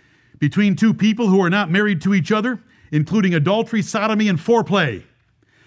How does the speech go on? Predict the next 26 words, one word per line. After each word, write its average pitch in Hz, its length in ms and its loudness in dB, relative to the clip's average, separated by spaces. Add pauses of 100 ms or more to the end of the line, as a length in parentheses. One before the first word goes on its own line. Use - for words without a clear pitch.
(120)
Compare 180 340 0
the 180 80 -2
Bible 196 320 -2
terms 196 360 0
filthiness, 240 560 -2
chambering, 233 540 -2
uncleanness, 233 720 -2 (220)
whoremonger, 214 720 0 (180)
and 190 140 0
adulterers. 165 840 0 (2000)
Compa-, 170 260 0
you 190 100 2
can 170 140 0
compare 185 300 0
the 202 80 0
Bible 202 320 0
use 220 260 2
in 196 80 0
other 208 140 2
places. 143 480 -4
The 170 80 0
word 202 200 2
is 156 120 0
hardly 220 280 0
used 214 300 2
anymore, 156 560 0